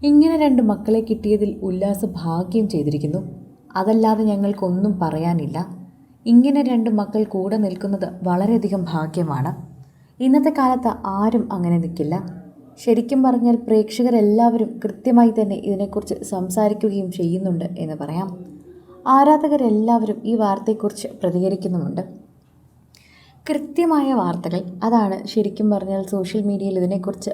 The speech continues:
പറയുന്നത് എപ്പോഴും. ആരാധകരെല്ലാവരും ഈ വാർത്തയെക്കുറിച്ച് പങ്കുവെക്കുന്നതും അങ്ങനെ തന്നെയാണ് എന്ന് പറയുന്നു. സോഷ്യൽ മീഡിയയിൽ പ്രേക്ഷകരെല്ലാവരും ഏറ്റെടുക്കുന്നത് പോലെ ഒരു വാർത്തയായി ഇത് മാറുകയും ചെയ്യുന്നു. മക്കൾ രണ്ടുപേരും കഴിഞ്ഞ ദിവസം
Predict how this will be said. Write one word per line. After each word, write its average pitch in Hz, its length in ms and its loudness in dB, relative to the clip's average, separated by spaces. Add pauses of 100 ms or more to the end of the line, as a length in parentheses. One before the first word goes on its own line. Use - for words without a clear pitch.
പറയുന്നത് 180 480 -4
എപ്പോഴും. 170 420 -6 (560)
ആരാധകരെല്ലാവരും 220 1080 2 (100)
ഈ 208 120 0
വാർത്തയെക്കുറിച്ച് 208 680 -4 (140)
പങ്കുവെക്കുന്നതും 190 720 -4 (140)
അങ്ങനെ 185 260 -2
തന്നെയാണ് 202 540 -2 (100)
എന്ന് 175 200 -6
പറയുന്നു. 160 400 -8 (760)
സോഷ്യൽ 285 420 0
മീഡിയയിൽ 294 420 0
പ്രേക്ഷകരെല്ലാവരും 226 1300 0
ഏറ്റെടുക്കുന്നത് 208 680 -4
പോലെ 202 260 -2
ഒരു 190 100 -6
വാർത്തയായി 180 680 -2
ഇത് 170 100 -4
മാറുകയും 165 500 -4
ചെയ്യുന്നു. 147 380 -6 (760)
മക്കൾ 262 360 4
രണ്ടുപേരും 214 640 0
കഴിഞ്ഞ 175 320 0
ദിവസം 175 360 -2